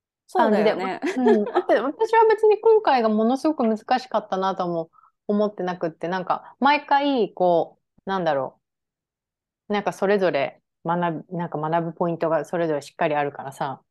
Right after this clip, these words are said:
Speaker 1: うんうん。
Speaker 2: なんか、「なるほどな、なるほどな」って言って、なんか学んでたんだけど、このみんなとのギャップがね、
Speaker 1: うん。
Speaker 2: 面白かったんだよ。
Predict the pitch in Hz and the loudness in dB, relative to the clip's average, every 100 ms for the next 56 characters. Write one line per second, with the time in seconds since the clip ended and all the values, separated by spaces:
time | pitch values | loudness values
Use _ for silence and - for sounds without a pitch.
0 | _ 240 254 220 202 226 196 220 175 156 | _ -6 -6 -6 -8 -10 -10 -4 -4 -4
1 | _ _ - 196 196 190 196 233 214 196 | _ _ -4 -2 0 -2 0 0 0 0
2 | 202 202 202 220 220 175 151 151 143 - | -2 -2 0 0 0 -4 -4 -2 -4 -4
3 | 170 160 143 131 - 175 165 165 160 156 | -8 -6 -4 -6 -8 -6 -4 -4 -6 -10
4 | 143 139 151 147 147 285 330 285 330 381 | -10 -8 -6 -6 -4 0 2 4 4 4
5 | 392 254 175 185 185 285 285 285 294 294 | 2 2 0 0 0 0 0 0 0 -2
6 | 240 247 - 254 175 - 156 143 135 - | -2 -4 -4 -4 -4 -8 -8 -6 -6 -6